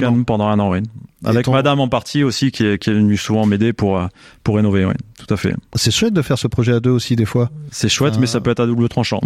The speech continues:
Speaker 1: Ah ouais.
Speaker 2: <laughs>
Speaker 1: C'est, ça peut faire des frictions.
Speaker 2: Ça, ça peut être difficile, ouais, effectivement.
Speaker 1: Ouais.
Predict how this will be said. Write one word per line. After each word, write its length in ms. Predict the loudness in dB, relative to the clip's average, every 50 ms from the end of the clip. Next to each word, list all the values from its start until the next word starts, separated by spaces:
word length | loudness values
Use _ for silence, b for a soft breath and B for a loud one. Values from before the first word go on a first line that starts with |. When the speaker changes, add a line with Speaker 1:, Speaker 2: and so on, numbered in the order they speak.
| 0 2 2 0 0 2
Speaker 1:
Ah 320 | 0 0 0 0 0 0 2
ouais. 180 | 2 2 2 0 0 -4 -4 -6 -6
Speaker 2:
<laughs> 280 | -6 -4 -4 -2 -2 0
Speaker 1:
C'est, 180 | 0 0 0
ça 140 | 2 0 0 0
peut 100 | 0 0
faire 160 | 0 0 0
des 80 | 0
frictions. 340 | 0 -2 -2 -2 0 0 0 0
Speaker 2:
Ça, 120 | 0 0
ça 140 | 0 0 -2 0
peut 100 | 0 -2
être 80 | 0
difficile, 460 | 2 2 2 2 0 0 0 2 2
ouais, 120 | 2 2 0
effectivement. 320 | 0 0 0 0 2 2
Speaker 1:
Ouais. 200 | 2 2 0 0